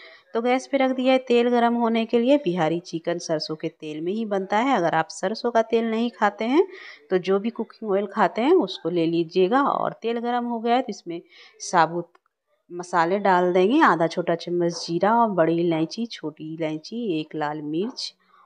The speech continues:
और दो ते-, तेज पत्ता डाल दिया है। साथ ही में दो लहसुन डाल दिया है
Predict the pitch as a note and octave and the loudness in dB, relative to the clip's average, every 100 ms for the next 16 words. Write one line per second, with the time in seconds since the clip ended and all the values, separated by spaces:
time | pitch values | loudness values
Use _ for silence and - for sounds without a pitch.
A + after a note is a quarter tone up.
0 | _ - D#3+ D#3+ E3 E3 _ _ _ E3 | _ -16 -14 -10 -10 -10 _ _ _ -18
1 | - _ - E3 D#3+ - D#3 - F#3 F3 | -18 _ -14 -14 -10 -10 -8 -4 -2 2
2 | F3 F3+ F#3 A3 C#4+ - A#3 A#3 B3 A#3 | 2 2 4 4 2 0 0 0 -2 -2
3 | A#3 A3+ G3+ G#3 A3 A3 G#3+ G#3 G#3+ G#3+ | 0 2 2 2 -2 4 6 6 4 4
4 | G#3+ A3+ D4+ | 4 6 4